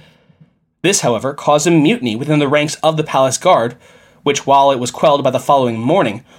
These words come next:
resulted in a sizable number of the guardsmen fleeing the capital and then defecting to the Mongols. It's impossible to miss both the frustration and icy hopelessness of the approaching inevitable doom in the words written by the Empress Dowager Xie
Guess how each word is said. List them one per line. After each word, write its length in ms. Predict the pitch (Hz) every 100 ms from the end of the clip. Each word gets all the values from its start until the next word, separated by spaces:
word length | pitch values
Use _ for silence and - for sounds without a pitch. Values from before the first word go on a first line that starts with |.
| _
resulted 400 | 143 151 160 143
in 80 | 143
a 60 |
sizable 480 | 135 160 170 156 147
number 340 | 131 156 175 127
of 80 |
the 60 | 120
guardsmen 460 | 120 123 123 131 - -
fleeing 400 | - 175 196 175
the 60 |
capital 580 | 156 170 156 131 127 -
and 140 | - 139
then 140 | 135
defecting 560 | 135 135 - 160 139 135
to 200 | - 165
the 100 | 135
Mongols. 560 | 151 147 98 - - - _ _ _ _ _ _ _ -
It's 140 | 165
impossible 520 | 170 160 208 208 185
to 80 | 160
miss 380 | 143 160 165 -
both 340 | 131 143 127
the 240 | 131 127 -
frustration 680 | - 143 - 165 160 165 160
and 180 | 120 117
icy 320 | 147 160 160
hopelessness 600 | 131 180 170 127 131 123
of 420 | - 120 113 110
the 100 | 120
approaching 480 | 120 - 151 147 135
inevitable 560 | 120 120 139 139 127 120
doom 520 | 110 151 151 104 104 - - - -
in 80 |
the 80 | 131
words 300 | 127 151 139
written 220 | 143 156
by 120 | 131 127
the 140 | 131
Empress 280 | 135 139 127
Dowager 360 | 127 123 123
Xie 500 | 113 - 151 135 87